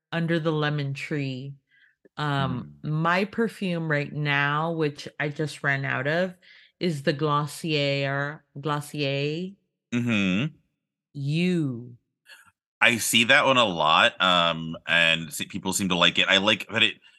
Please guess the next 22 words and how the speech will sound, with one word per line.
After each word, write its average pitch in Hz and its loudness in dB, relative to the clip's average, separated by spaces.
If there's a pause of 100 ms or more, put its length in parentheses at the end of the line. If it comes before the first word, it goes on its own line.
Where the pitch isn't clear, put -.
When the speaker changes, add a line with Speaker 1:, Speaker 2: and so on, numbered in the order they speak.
(200)
Speaker 2:
it, 135 2 (100)
the 120 2
bottle's 123 4
kinda 113 0
colored 98 2
like 92 -6
my 92 -2
microphone, 82 -2
right? 78 -2 (540)
Speaker 1:
Yeah, 175 -2
it's, 147 -10
like, 151 -8
pink 165 -6
and 156 -6
white. 139 -2
It 143 -8
does 143 -2
look 147 -8
like 143 -4
a 143 -8
butt 135 -6
plug. 131 -6